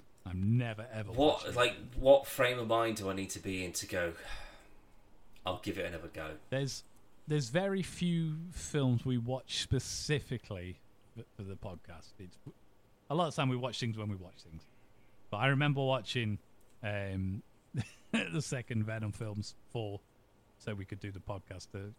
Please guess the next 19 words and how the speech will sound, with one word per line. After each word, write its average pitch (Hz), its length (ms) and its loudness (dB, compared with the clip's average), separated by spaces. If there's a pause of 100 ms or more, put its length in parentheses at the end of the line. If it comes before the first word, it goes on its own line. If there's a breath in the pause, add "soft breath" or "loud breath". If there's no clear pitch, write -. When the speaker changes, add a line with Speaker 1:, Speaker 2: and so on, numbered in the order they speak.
(140)
Speaker 1:
I 101 260 -14
watched 101 240 -14
it - 40 -8
on 98 80 -8
the 95 80 -6
Saturday, - 480 -8 (440)
and 101 100 -2
it's 85 100 -6
when 104 100 -6
we 104 80 -4
used 95 160 -10
to 110 80 -8
do 95 100 -10
the 90 200 -14
podcast - 320 -16
on 85 120 -16
the 95 120 -12
Monday. 82 300 -14 (1080)
Speaker 2:
Hmm. 87 140 -12